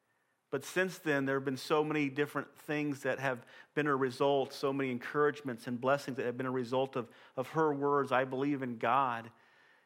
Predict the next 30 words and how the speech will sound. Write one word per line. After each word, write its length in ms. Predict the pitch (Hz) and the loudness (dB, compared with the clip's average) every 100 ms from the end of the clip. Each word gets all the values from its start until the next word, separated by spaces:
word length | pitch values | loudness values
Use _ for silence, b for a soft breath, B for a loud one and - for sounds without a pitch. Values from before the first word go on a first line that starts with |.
| _ | _
And 180 | 143 147 | -8 0
the, 160 | 147 - - - _ _ _ _ _ _ _ _ - | 0 -2 -14 -20 _ _ _ _ _ _ _ _ -8
the 140 | 147 | -4
reason 520 | 143 160 175 170 139 | 0 0 0 -2 -4
those 400 | 127 139 139 - - _ _ | 0 0 0 -8 -14 _ _
words 480 | 131 143 151 139 131 - _ _ _ | -4 2 2 0 -6 -18 _ _ _
mean 640 | 147 143 151 175 165 131 | -6 -2 0 -2 -2 -4
so 300 | 120 - 147 | -4 0 0
much 560 | 131 127 147 131 123 - | 2 2 2 2 -4 -12
is 140 | 120 120 _ _ _ _ _ | -12 -16 _ _ _ _ _
because 320 | 131 127 151 | -12 -4 -4
of 120 | 147 127 | -4 -8
the 80 | |
crisis 580 | 123 - 143 165 - 135 | -10 -2 0 0 -4 -10
that 120 | - | -8
she 180 | - 139 | -8 -6
was 160 | 139 135 | -6 -6
in 300 | 131 147 147 | -6 -6 -4
when 120 | 135 | -4
she 160 | - 127 | -6 -4
made 340 | 127 143 131 | -2 -2 -2
that 200 | 127 101 | -4 -4
statement. 640 | - 147 156 110 101 101 _ b b b b b b b 113 87 | -10 -8 -10 -10 -18 -20 _ b b b b b b b -20 -10
It 160 | 151 156 | -8 -4
was 220 | 151 123 | -4 -4
the 240 | 131 123 113 - - | -4 -4 -4 -10 2
depth 360 | 147 160 - | 2 2 -6
of 180 | 151 139 | -4 -4
her 280 | - 151 131 - | -4 -4 -4 -4
difficulty, 920 | 165 170 156 - 120 107 - 110 113 | -4 -2 -4 -6 -10 -10 -12 -14 -14